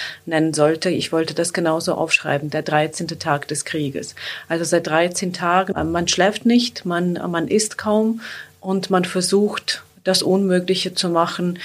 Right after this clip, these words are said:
in der Hoffnung, dass es ja auch etwas bringt.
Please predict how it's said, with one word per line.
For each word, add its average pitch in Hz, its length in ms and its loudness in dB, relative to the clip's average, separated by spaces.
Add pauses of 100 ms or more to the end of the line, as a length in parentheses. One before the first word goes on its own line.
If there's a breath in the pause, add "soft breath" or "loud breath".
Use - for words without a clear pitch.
(340 loud breath)
in 185 160 2
der 180 160 4
Hoffnung, 175 460 2
dass 165 180 -2
es 160 140 -2
ja 170 120 4
auch 147 180 4
etwas 147 340 0
bringt. 139 320 0